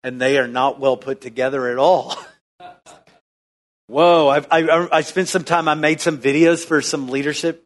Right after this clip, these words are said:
guys right there, and so I'm in the room with them, and they're just, they treat everyone terribly, including me, but they're paying me, so I just shut up and film the stuff, right?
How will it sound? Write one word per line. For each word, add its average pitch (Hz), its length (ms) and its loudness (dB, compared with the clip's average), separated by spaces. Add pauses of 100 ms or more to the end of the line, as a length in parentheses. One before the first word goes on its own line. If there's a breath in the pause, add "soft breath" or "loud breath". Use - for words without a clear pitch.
guys 165 480 2
right 147 160 2
there, 165 160 2
and 151 80 -6
so 139 120 -2
I'm 143 100 -2
in 147 80 -8
the 127 80 -12
room 139 220 -10
with 143 120 -12
them, 143 220 -4
and 127 100 -14
they're 131 120 -8
just, 160 320 -8 (320 soft breath)
they 143 100 -6
treat 175 300 -10
everyone 135 420 -4
terribly, 151 680 -2
including 139 720 -14
me, 131 280 -12
but 120 180 -18
they're 117 140 -18
paying 131 280 -10
me, 143 200 -14
so 117 180 -10
I 117 60 -8
just 120 200 -20 (140)
shut 127 220 -8
up 139 180 -6
and 117 120 -20 (600)
film 139 220 -8
the 127 80 -10
stuff, 147 400 -2
right? 147 280 0